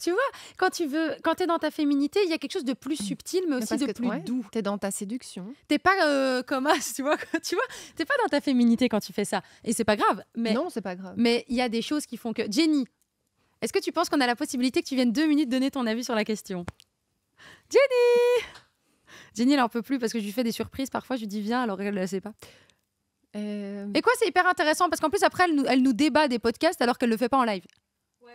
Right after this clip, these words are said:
Speaker 3: mais je vais casser le setup, là.
Speaker 1: Qu'est-ce que tu racontes, viens ?
Speaker 2: Bah, on bouge le micro deux secondes.
Speaker 1: Elle dit, « Je vais casser le setup ». Pas du tout.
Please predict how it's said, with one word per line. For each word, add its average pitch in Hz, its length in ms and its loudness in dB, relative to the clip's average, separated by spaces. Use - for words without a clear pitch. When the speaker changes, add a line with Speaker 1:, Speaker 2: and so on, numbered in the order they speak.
Speaker 3:
mais 196 200 -20
je 196 60 -20
vais 202 80 -20
casser 202 260 -20
le - 120 -20
setup, - 100 -20
là. 185 80 -20
Speaker 1:
Qu'est-ce 277 120 -10
que 359 60 -4
tu 294 40 -6
racontes, 254 280 -4
viens ? 240 200 -8
Speaker 2:
Bah, 214 160 0
on 208 60 0
bouge 220 220 -4
le 220 120 -4
micro 202 300 -8
deux 202 100 -10
secondes. 233 200 -14
Speaker 1:
Elle 226 120 -2
dit, « 277 120 2
Je 277 40 4
vais 269 80 2
casser 240 240 0
le 247 60 0
setup ». 220 420 -2
Pas 240 100 -2
du 240 120 -4
tout. 214 100 -14